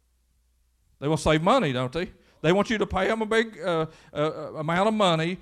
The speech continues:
for insurance, and they want you not to use it, right? 'Cause then they get to keep all the money. It's, it's in their favor for you not to use insurance. So they do studies to figure out, how much do I charge this person for insurance, because what's their likelihood of doing something, right?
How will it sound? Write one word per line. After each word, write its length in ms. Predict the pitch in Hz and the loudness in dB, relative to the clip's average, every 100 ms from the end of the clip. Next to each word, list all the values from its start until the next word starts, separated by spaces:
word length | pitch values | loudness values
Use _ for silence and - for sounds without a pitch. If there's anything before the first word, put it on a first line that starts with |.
| - | -12
for 180 | - 175 | -2 0
insurance, 640 | 185 233 214 151 135 175 175 | 4 2 2 -2 -2 -4 -4
and 80 | |
they 80 | 160 | -2
want 240 | 165 196 190 | 0 0 0
you 80 | |
not 240 | 180 190 208 | 0 2 2
to 60 | 247 | 0
use 300 | 269 294 151 | 0 -2 -4
it, 80 | 107 | -6
right? 380 | 135 190 220 | -2 0 -2
'Cause 180 | - 156 | -2 -4
then 140 | 165 175 | -2 -2
they 160 | 175 | 0
get 100 | 180 | 0
to 80 | 180 | -2
keep 220 | 202 196 | -2 -2
all 120 | 202 | 0
the 80 | 202 | 0
money. 340 | 240 294 190 110 | 0 -2 -2 -8
It's, 220 | 127 131 | -12 -12
it's 220 | 165 147 170 | -12 -8 -6
in 80 | |
their 120 | 180 175 | -4 -4
favor 400 | - 220 165 165 | 0 0 0 -4
for 140 | 165 | -4
you 140 | 151 | -6
not 180 | 165 165 | -6 -6
to 60 | 170 | -6
use 180 | 165 175 | -4 -4
insurance. 460 | 214 180 131 - - - - | -4 -4 -8 -10 -16 -16 -10
So 160 | - | -4
they 180 | 165 220 | 0 0
do 160 | 277 233 | 0 -4
studies 540 | - - 277 247 202 | -6 -4 -2 -2 -4
to 120 | 175 | -6
figure 260 | 151 214 196 | -4 0 2
out, 200 | 180 180 - - _ | 2 0 -8 -20 _
how 160 | 151 | -2
much 220 | 180 208 - | 0 0 0
do 140 | 220 | 2
I 140 | 202 185 - _ - - _ - _ | 2 2 -4 _ -20 -20 _ -20 _
charge 280 | - 220 214 | 2 4 4
this 160 | 190 170 | 0 0
person 360 | 196 175 170 | 0 0 -2
for 140 | 156 185 | -4 0
insurance, 400 | 240 214 170 160 | 0 0 -2 -2
because 320 | 156 165 143 | -2 -2 -2
what's 280 | 156 190 - | 0 -2 -2
their 120 | 180 | -2
likelihood 640 | 185 233 - 160 151 165 | 0 0 0 -2 0 0
of 140 | 151 | 0
doing 280 | 202 254 160 | 0 -2 -4
something, 400 | 135 127 95 92 | -8 -12 -12 -16
right? 300 | 123 170 196 | -8 -6 -6